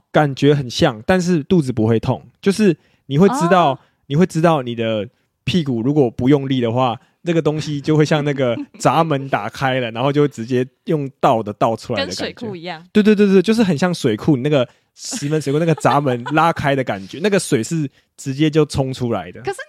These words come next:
Speaker 2: 你怎么可能？你一定可以控制大小啊。
Speaker 1: 没有，你可以控制，就是你只能控制门关着。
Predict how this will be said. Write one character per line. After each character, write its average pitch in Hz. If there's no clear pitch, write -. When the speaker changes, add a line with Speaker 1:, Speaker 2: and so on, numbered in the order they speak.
Speaker 2:
你 403
怎 440
么 262
可 254
能？ 185
你 226
一 285
定 415
可 285
以 254
控 240
制 247
大 196
小 -
啊。 -
Speaker 1:
没 208
有， 196
你 151
可 220
以 208
控 196
制， 190
就 180
是 196
你 135
只 151
能 131
控 160
制 147
门 110
关 104
着。 101